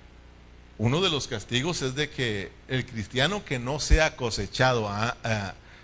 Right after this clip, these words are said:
eh, antes de la, de la gran tribulación, entonces el cristiano ese va a pasar, va a atravesar la gran tribulación.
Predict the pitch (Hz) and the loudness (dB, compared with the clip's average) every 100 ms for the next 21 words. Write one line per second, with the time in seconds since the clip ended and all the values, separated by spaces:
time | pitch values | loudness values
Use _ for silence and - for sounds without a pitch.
0 | - - - - - - 113 107 98 95 | -20 -20 -20 -20 -20 -12 -8 -6 -8 -10
1 | 90 85 78 - - - - - 123 170 | -12 -14 -16 -16 -18 -20 -16 2 4 4
2 | 139 135 113 107 101 95 90 80 - - | 0 -6 -4 -4 -4 -4 -6 -12 -16 -20
3 | - - 107 107 101 95 87 85 - - | -20 -14 -10 -6 -6 -6 -8 -12 -18 -20
4 | - - - 107 135 160 170 165 131 110 | -20 -20 0 4 4 4 0 0 -2 -4
5 | 135 170 254 - - - - - - - | -4 -4 -4 -12 -20 -20 -20 -20 -20 -4
6 | 110 104 113 131 131 113 104 98 - 107 | -2 -2 -6 -4 -6 -6 -8 -12 -6 -6
7 | 110 131 - - - 113 110 117 104 107 | -4 -4 -6 -14 -12 -4 -4 -2 0 0
8 | 120 101 - 123 131 139 110 107 110 120 | 0 -2 -8 -2 0 0 -2 -4 -2 -2
9 | 104 98 117 113 107 92 107 117 113 92 | -2 -4 -4 -4 -4 -4 -6 -6 -8 -8
10 | 90 82 110 120 160 65 | -10 -10 -8 -6 -8 -10